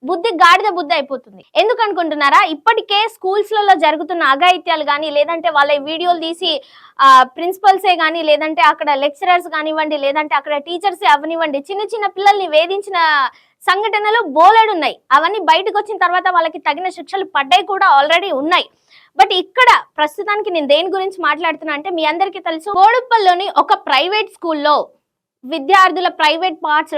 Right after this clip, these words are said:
టచ్ చేస్తూ, వాళ్ళని టార్చర్ చేస్తూ, so, ఒక వీడియో అయితే, ఆ, రిలీజ్ అయింది.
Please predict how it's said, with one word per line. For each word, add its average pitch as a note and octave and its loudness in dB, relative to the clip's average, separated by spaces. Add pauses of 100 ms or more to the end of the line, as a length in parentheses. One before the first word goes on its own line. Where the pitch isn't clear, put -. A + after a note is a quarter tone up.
(100)
టచ్ C4 -6
చేస్తూ, D4 -4 (100)
వాళ్ళని D4 0
టార్చర్ D4 0
చేస్తూ, C#4+ -4 (100)
so, F4+ 6
ఒక E4 0
వీడియో D#4+ -2
అయితే, E4+ -2 (140)
ఆ, A#3+ 2
రిలీజ్ D#4 -4
అయింది. C#4 -2